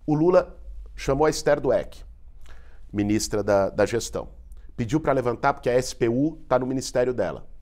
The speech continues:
Não só os do I N S S, todos os imóveis da União. Não só em São Paulo,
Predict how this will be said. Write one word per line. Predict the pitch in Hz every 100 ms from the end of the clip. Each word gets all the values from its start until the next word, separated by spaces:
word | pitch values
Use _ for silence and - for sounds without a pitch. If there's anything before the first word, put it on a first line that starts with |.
| - -
Não | 135 214
só | - 156
os | 139
do |
I | 147
N | 135
S | - 139
S, | 143 -
todos | - 196 175
os |
imóveis | 151 147 143 127
da |
União. | 123 117 92 - - - - -
Não | - 180
só | 208 -
em | 156
São | - 143
Paulo, | 120 151 165 175 -